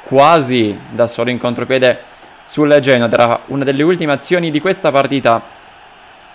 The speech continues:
Ammonito Paolo Ghiglione, forse poteva stare anche qualcosina in più, i tifosi protestano, questo è il fallo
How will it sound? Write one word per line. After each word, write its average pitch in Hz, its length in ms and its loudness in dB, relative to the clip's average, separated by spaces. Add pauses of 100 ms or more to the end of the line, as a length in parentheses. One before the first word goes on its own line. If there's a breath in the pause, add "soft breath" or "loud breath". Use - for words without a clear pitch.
(200)
Ammonito 127 760 0 (220)
Paolo 131 280 0
Ghiglione, 117 560 0
forse 127 560 0 (840)
poteva 127 240 -4
stare 135 220 -2
anche 143 240 -2
qualcosina 143 480 -2
in 143 100 -2
più, 120 220 -2
i 107 40 -6
tifosi 135 360 -4
protestano, 123 580 -2
questo 147 240 -6
è - 20 2
il 127 60 -2
fallo 117 460 0